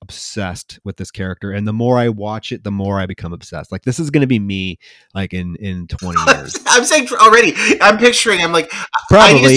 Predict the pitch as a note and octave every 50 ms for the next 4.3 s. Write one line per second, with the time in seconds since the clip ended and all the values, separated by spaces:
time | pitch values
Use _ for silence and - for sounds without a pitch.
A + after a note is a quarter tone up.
0 | C3+ C#3 B2 - D3 D3 C#3+ - D#3 D#3 D#3 D3+ D#3 D3+ C#3 - _ _ - -
1 | D#3 E3 G3 G#3 G#3 - - G#3 F#3+ F#3+ G3 F#3+ F#3+ F3+ D#3+ E3 E3+ D#3+ D#3+ F#3
2 | A3 D4+ G#3+ B2 A2 G2+ G2 G2+ B2+ B2+ - - G3+ G#3 G#3 - - - G3 F#3
3 | E3+ E3+ F#3+ A3 A#3 G3+ D3+ B2+ A#2+ A#2+ B2 - _ - - - - _ - F#3
4 | F#3 F#3+ F#3+ F3+ F3 F3